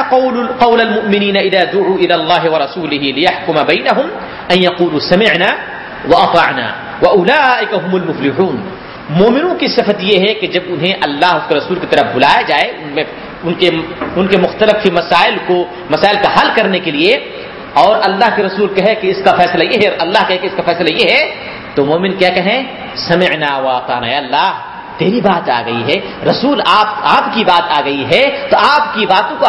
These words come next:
ہم سر آنکھوں پہ تسلیم کرتے ہیں۔ اب اس کے خلاف ہمارے زبان سے کوئی چھوٹی سی چھوٹی بات بھی نہیں نکلے گی۔ اللہ نے ایسے کہنے والوں کو رسول اللہ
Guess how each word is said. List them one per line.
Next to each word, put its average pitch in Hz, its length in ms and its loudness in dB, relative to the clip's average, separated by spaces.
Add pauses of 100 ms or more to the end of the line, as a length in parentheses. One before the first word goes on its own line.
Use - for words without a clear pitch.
ہم 262 120 -4
سر 262 220 0
آنکھوں 220 360 -2
پہ 285 160 -4
تسلیم 330 280 -6
کرتے 262 400 0
ہیں۔ 135 80 -6 (840)
اب 185 120 4
اس 190 160 0
کے 175 60 0
خلاف 165 400 2
ہمارے 156 280 2
زبان 143 280 -2
سے 147 140 -2 (220)
کوئی 160 140 4
چھوٹی 185 320 2
سی 170 120 -2
چھوٹی 147 300 -2
بات 151 180 2
بھی 180 100 -2
نہیں 131 120 -2
نکلے 107 240 -4
گی۔ 98 100 -6 (1900)
اللہ 294 260 2
نے 277 240 -2 (840)
ایسے 294 440 2
کہنے 226 260 2
والوں 196 280 0 (100)
کو 131 120 -2 (640)
رسول 226 360 0
اللہ 285 440 2